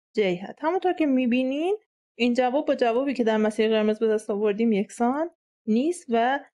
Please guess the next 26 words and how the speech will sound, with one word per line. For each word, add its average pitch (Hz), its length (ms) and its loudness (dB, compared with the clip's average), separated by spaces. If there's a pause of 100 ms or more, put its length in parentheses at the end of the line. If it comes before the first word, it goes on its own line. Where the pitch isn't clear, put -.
(140)
در 202 180 0
واقع 208 340 0
مسیری 262 520 -2
که 349 120 0
انتخاب 285 400 -2
می‌کنیم 277 420 -2
روی 262 140 2
انتگرال 202 560 0
ما 208 160 2
تاثیر 202 460 -2
می‌ذاره. - 300 -8 (480)
خب، 339 140 -4 (400)
سراغ 247 260 0
مسئلهٔ 220 500 2
سوممون 311 720 0
می‌ریم 302 260 0
که 285 100 0
باز 240 280 0
هم 262 220 -2 (220)
مسئله‌ای 208 560 0
در 214 160 2
مورد 196 280 2
انتگرال 190 580 0
گیری 190 280 0
برداری 185 480 0
هست. 302 480 -6